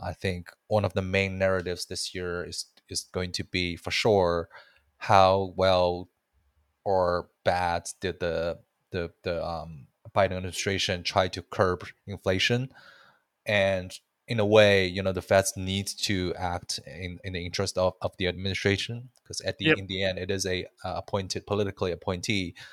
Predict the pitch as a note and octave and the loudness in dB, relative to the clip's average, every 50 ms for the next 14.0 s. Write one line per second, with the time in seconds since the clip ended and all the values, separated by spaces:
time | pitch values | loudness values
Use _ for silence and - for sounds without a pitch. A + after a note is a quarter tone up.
0 | - - - - - - F2+ F2+ F2 F2 E2+ F2 F2 D#2+ - _ F#2 F2 E2+ E2+ | -20 -20 -20 -6 0 2 4 4 4 4 2 -2 -8 -14 -12 _ -10 -8 -8 -8
1 | F2 F#2+ F#2 D#2+ F#2+ F#2 F2+ D#2+ F2 F#2 F2+ F2 E2+ - - - F#2 F2+ F#2 F#2+ | -8 -10 -8 -8 -8 -8 -8 -8 -8 -8 -8 -10 -12 -14 -10 -6 -6 -6 -6 0
2 | - A2+ G#2 F#2+ F2+ F2 F2 F2+ - - - - - - - _ _ - - - | 4 4 6 6 6 4 2 -2 -4 -8 -16 -20 -20 -20 -20 _ _ -8 -2 0
3 | G#2+ G2+ G2+ F#2+ F#2 E2+ - _ _ _ _ _ F#2 G2+ F#2+ G#2+ A2 - - _ | 2 2 2 0 -2 -4 -8 _ _ _ _ _ -16 -10 -8 -8 -8 -8 -10 _
4 | - B2+ A#2+ - - A2+ - - B2 C3 - - G#2+ G2+ - G#2+ F#2+ F2+ F#2+ F#2+ | -4 -4 -4 -4 -8 -10 -6 -4 -2 0 2 2 0 0 -2 -4 -4 -2 -2 -2
5 | G2 G2 - - - G2 F2+ E2+ - - B2 A2+ G#2+ G#2 - F#2+ F2 E2+ - - | -4 -4 -4 -6 -6 -4 -2 0 2 4 4 4 4 2 0 -2 -2 -2 -4 -4
6 | - - G2+ F#2 F2+ F2+ - - G2 F#2 F#2+ F#2+ F#2 F#2 - _ _ _ - _ | -4 -4 -4 -4 -4 -6 -8 -10 -6 -4 -2 -2 -2 -4 -6 _ _ _ -20 _
7 | _ _ _ _ _ _ _ _ - G2+ G2 G2 F#2+ F#2 F2 F2 F2 E2+ G2+ G2+ | _ _ _ _ _ _ _ _ 2 2 2 2 0 -4 -8 -8 -8 -8 -6 -4
8 | F#2 G2 F#2 F2+ F2 G2 F#2+ G2+ G2+ F2+ F2+ F#2 F#2 F2+ F#2 F2 F2 - _ _ | -4 -4 -4 -4 -4 -2 2 2 2 2 2 0 0 -2 -2 -4 -8 -12 _ _
9 | _ - F#2 E2+ E2+ - - A2 G#2 F2 F2+ F#2+ F#2+ F2 E2+ D#2+ - - G#2 F#2+ | _ -8 -6 -6 -8 -2 0 0 0 0 0 0 0 0 0 0 0 0 0 0
10 | F#2+ F#2+ F#2+ F2+ E2+ E2+ - - - F#2+ F2+ F2 - - D2+ - - - - - | 0 -4 -6 -4 -4 -4 -6 2 4 4 4 4 2 0 -2 -2 0 0 -2 -2
11 | - _ - - - - - - C#3 C#3 B2 B2 A#2 F#2+ F#2 F#2 F#2 - - F#2 | -6 _ -20 -20 -20 -20 -10 -4 -2 -2 0 2 2 2 2 2 0 -4 -8 -8
12 | - A2+ - - A2+ A#2+ A#2+ A#2 G#2+ G2+ G#2 G2+ F#2+ - - - - - - G2 | -8 -8 -4 -2 0 2 4 2 4 4 2 2 2 0 -2 -4 -4 -4 -4 -4
13 | - - - G2+ G2+ G2 - G2 F2+ - - - G2 G2 F#2 F#2 G2 F#2+ - - | -6 0 0 0 0 2 0 -2 -2 -2 -2 2 2 2 2 2 -2 -4 -4 -6